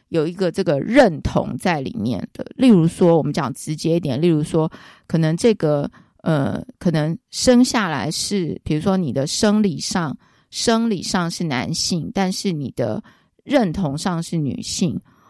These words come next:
或者是说你是 transgender，对不对？这一种，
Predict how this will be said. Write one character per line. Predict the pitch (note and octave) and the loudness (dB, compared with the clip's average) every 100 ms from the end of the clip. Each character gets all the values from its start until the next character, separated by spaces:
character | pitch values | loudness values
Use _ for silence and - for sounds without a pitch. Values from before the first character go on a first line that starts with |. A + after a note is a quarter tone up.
| _ | _
或 | - B3 | 0 2
者 | F#3 | 2
是 | E3+ A3 | 0 -2
说 | G3 G3 F#3 | 0 0 0
你 | E3+ C3 | -2 -6
是 | - G3+ F3+ E3 - _ _ _ _ _ | -4 0 0 -2 -8 _ _ _ _ _
transgender， | - G#3 F3 F3 - - - F#3 F#3+ F#3+ C#3+ - G#3+ _ _ _ _ - | 0 2 2 0 -4 -4 -2 0 0 0 -2 -2 -8 _ _ _ _ -6
对 | F3 | -2
不 | |
对？ | D#3+ C#3 | 0 0
这 | - G#3 | 2 0
一 | |
种， | G3+ D3 | 0 -2